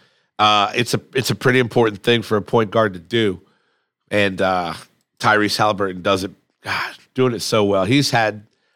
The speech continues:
a remarkable year. He's getting all the love that he deserves. He probably deserves more love than what he's getting. But, uh, we're gonna look here. Let's look, uh,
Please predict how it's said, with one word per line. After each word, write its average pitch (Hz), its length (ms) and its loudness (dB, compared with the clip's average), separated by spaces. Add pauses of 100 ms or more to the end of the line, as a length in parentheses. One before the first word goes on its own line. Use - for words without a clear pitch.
(120)
a 117 100 2
remarkable 110 840 2
year. 95 340 0 (520)
He's 110 280 0
getting 98 400 -2
all 135 240 4
the 135 80 0
love 110 440 2
that 107 100 2
he 113 120 2
deserves. 107 500 2
He 113 80 -2
probably 139 320 2
deserves 110 420 0
more 113 200 0
love 110 240 2
than 98 120 -8
what 110 140 -4
he's 87 160 -10
getting. 92 420 -6 (1120)
But, 104 340 -4
uh, 104 260 2
we're 123 140 2
gonna 156 200 0
look 104 280 0
here. 107 540 0 (1040)
Let's 143 300 -4
look, 123 240 0
uh, 101 300 0